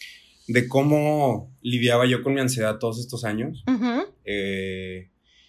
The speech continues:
Speaker 1: yo, digamos que me apagaba en mi propio mundo. Eh, o sea, no, no como un, no como un niño con, con el, ah, ¿cómo, cómo se llamaba esto?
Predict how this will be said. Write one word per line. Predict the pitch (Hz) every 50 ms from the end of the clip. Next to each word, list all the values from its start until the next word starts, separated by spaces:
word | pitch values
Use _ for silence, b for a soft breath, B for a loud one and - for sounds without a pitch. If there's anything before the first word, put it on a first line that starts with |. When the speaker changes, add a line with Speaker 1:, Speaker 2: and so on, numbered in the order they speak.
| b b b b b -
Speaker 1:
yo, | 110 113 120 120 123 123 123 127 127 127 131 135 131 127 127
digamos | 120 123 120 117 117 120 123 123
que | - 135
me | 131 127
apagaba | 127 127 123 110 107 107 107 110 117
en | 123
mi | 120 107
propio | - - 113 - 110
mundo. | 110 110 110 110 117 139 - - - _ _ _ _
Eh, | - 101 101 98 95 92 92 92 90 90 87 87 87 90 92 _ _
o | - 101
sea, | - 113 110
no, | 110 110 104
no | 107 113 117 120 -
como | - 127 131 135 135 127 120
un, | 117 113 110 110 110 104 87 - - _ _ _ -
no | 101 110 110
como | - 120 120
un | 120
niño | 120 117 113 113 113 117 113
con, | 113 107 104 98 92 92 85 85 85 85 - - _ _ _ _ _ _ _ _ _ _
con | _ - 104
el, | 101 98 92 92 92 85 _ -
ah, | - - - - _ _ _ _ _ _ _ _ _ _ _ _ _ _ _ _ _ _
¿cómo, | - 107 107 -
cómo | - - 107 110
se | - 127
llamaba | 120 104 95 98 107
esto? | - -